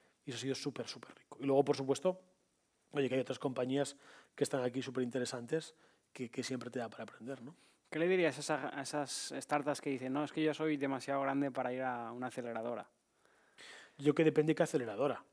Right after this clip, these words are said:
Speaker 1: y que depende qué, qué, qué esperes, ¿no? Eh, en nuestro caso, lo que esperábamos era aprender de un modelo que creíamos que nos podía dar mucho valor, ¿no? Eh, si esperas financiación, pues seguramente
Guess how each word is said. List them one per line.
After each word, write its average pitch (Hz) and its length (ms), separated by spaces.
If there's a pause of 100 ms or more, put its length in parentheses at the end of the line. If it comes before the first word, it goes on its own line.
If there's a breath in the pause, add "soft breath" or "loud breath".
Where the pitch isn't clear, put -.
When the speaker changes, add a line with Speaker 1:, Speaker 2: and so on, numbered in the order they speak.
(120)
Speaker 1:
y 131 340
que 127 120
depende 127 440
qué, 131 320
qué, 127 140
qué - 160
esperes, 123 440
¿no? 175 140 (540)
Eh, 113 320 (1800 soft breath)
en - 80
nuestro 139 260
caso, 131 360
lo 147 120
que - 60
esperábamos 143 720
era 151 280 (280)
aprender 139 480
de 143 60
un 147 100
modelo 143 360
que 160 120
creíamos 135 460
que - 100
nos 139 100
podía 151 220
dar 120 160
mucho 104 240
valor, 104 320
¿no? 147 120 (640)
Eh, 107 640 (800 soft breath)
si - 80
esperas 123 320
financiación, 123 540
pues 131 100
seguramente 131 320